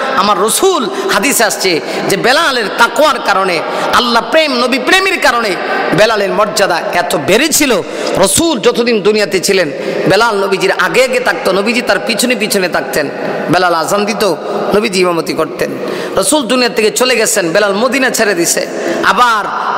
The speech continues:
রসুলকে স্বপ্ন দেখে মদিনায় আসছে, বেলাল আজান দিয়েছে,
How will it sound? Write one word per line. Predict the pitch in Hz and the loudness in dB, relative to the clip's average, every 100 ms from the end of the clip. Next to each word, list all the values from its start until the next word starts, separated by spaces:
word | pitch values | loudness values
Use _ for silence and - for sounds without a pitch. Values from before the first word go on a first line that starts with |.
| 180 | -2
রসুলকে | - 269 240 | 0 0 0
স্বপ্ন | 214 240 240 220 | 0 -2 -2 -2
দেখে | 196 190 | 0 0
মদিনায় | 185 180 175 | -2 -2 -2
আসছে, | 165 156 - 156 127 - - - | -2 -2 -2 -2 -4 -6 -4 0
বেলাল | 196 247 208 165 180 | 2 2 0 0 0
আজান | 180 214 185 | 2 0 2
দিয়েছে, | 175 170 - | 0 0 -2